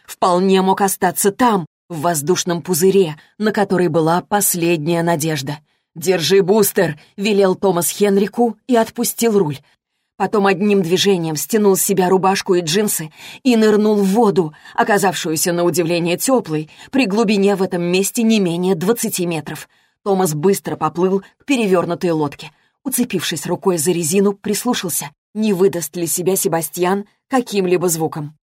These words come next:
Потом глубоко вдохнул и нырнул. Он оказался в непроглядной тьме, где продвигался ощупью, пока не был вынужден снова всплыть на поверхность,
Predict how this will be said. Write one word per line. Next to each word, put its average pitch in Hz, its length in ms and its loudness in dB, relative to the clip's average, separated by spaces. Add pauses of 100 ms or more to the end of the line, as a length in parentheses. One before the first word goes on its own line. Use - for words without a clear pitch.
Потом 180 380 0
глубоко 180 440 0
вдохнул 185 640 0 (560)
и 262 140 2
нырнул. 175 420 0 (380)
Он 185 200 0
оказался 190 540 2
в 185 100 0
непроглядной 190 760 2
тьме, 190 460 0 (260)
где 190 240 0
продвигался 175 640 0
ощупью, 196 580 0 (260)
пока 196 260 -2
не 185 160 4
был 180 180 2
вынужден 202 480 0
снова 175 360 0
всплыть 180 440 -2
на 160 80 -4
поверхность, 175 640 -2